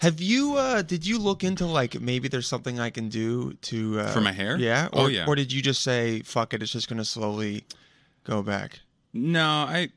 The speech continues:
Speaker 2: I, it's definitely in the back of my mind.
Speaker 1: What
Speaker 2: I'll
Speaker 1: is,
Speaker 2: probably get,
Speaker 1: isn't there that
Speaker 2: I'm gonna
Speaker 1: thing?
Speaker 2: get the restoration thing in,
Speaker 1: The,
Speaker 2: like, a
Speaker 1: the,
Speaker 2: couple
Speaker 1: the robot thing?
Speaker 2: Yeah, I'm gonna do that.
Speaker 1: But, so when you do that, do you have to, like, not see people for a couple weeks?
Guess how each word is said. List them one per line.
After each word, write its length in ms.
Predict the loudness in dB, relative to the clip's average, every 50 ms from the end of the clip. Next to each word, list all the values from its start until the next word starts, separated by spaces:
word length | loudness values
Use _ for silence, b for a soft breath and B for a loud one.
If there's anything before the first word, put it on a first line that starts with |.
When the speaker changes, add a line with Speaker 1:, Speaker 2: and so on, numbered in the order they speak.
| -10
Speaker 2:
I, 120 | -8 -8 -2 0
it's 220 | 0 -2 0 -2
definitely 300 | -2 -2 -2 -2 -2 -2
in 60 | 0 0
the 60 | 0
back 260 | 0 0 -2 -2 -2
of 40 | -6
my 100 | -6 -6
mind. 520 | -6 -6 -6 -6 -6 -6 -8 -8 -10 -14 -16 -10
Speaker 1:
What 120 | -4 -4 -2
Speaker 2:
I'll 40 | 0
Speaker 1:
is, 40 | 2
Speaker 2:
probably 180 | 0 0 0 0
get, 180 | -2 -2 -2
Speaker 1:
isn't 140 | -2 -2 -2
there 120 | -2 -2
that 140 | -2 -2 -4 -2
Speaker 2:
I'm 80 | -2
gonna 140 | -2 0 0
Speaker 1:
thing? 60 | 0
Speaker 2:
get 140 | -2 0 0
the 100 | -2 -2
restoration 680 | 0 -2 -2 -4 -6 -6 -8 -6 -6 -6 -8 -8 -10 -10
thing 320 | -10 -10 -10 -10 -12 -14 -16 _ -14 -4
in, 60 | 0
Speaker 1:
The, 120 | 2 2 2
Speaker 2:
like, 100 | 2 0
a 40 | 0
Speaker 1:
the, 80 | 0 0 2 2 2 0
Speaker 2:
couple 140 | 0 -2 -6 _
Speaker 1:
the 100 | -4 0
robot 500 | 2 4 4 4 4 2 2 2 0 -2 _ -6
thing? 380 | -4 -4 -2 -2 -4 -6 -4 -2
Speaker 2:
Yeah, 220 | -2 -2 -2 -2
I'm 80 | -4 -4
gonna 160 | -4 -4 -4
do 100 | -4 -6
that. 200 | -8 -10 -12 -14 B B B B B B B
Speaker 1:
But, 240 | -2 -2 -2 -2 -8 -18 -20 _ -20 -20 -20 -14 -8
so 220 | -4 -2 -2 -2 -2 -2
when 140 | -2 -2 -2
you 80 | -2
do 160 | 0 0 0 2
that, 160 | 2 0 0 0
do 100 | 0 0
you 80 | 0 0
have 140 | 0 -2 -4
to, 60 | -6
like, 220 | -6 -6 -6 -6
not 280 | -6 -6 -6 -6 -6 -6
see 200 | -8 -6 -6 -6
people 360 | -4 -6 -6 -4 -4 -6 -6
for 180 | -6 -8 -8 -8
a 40 | -8
couple 220 | -8 -8 -8 -6
weeks? 440 | -6 -6 -6 -6 -8 -10 -12 -12